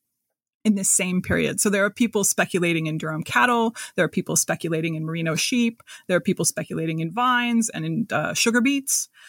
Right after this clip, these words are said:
Um, and even at the time, these do get called manias,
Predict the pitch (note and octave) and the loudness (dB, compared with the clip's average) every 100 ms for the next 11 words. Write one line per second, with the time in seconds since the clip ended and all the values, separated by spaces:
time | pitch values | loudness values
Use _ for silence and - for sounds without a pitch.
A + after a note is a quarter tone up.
0 | - - - A3 A#3 A#3 _ B3 A#3+ _ | -20 -20 -4 0 0 -2 _ -2 -2 _
1 | - G#4+ F#4+ C4+ B3 - A3 F3 F#3+ C4 | -2 0 2 2 0 0 0 2 4 4
2 | - _ E3+ G#3+ F#3+ G#3 G3 G3+ - - | 2 _ 0 2 4 2 2 0 -2 0
3 | F#3+ E3+ E3 - F#3 F#3+ F3+ E3+ D#3 - | 2 2 0 -2 4 6 4 -2 -4 -4
4 | - - | -4 -6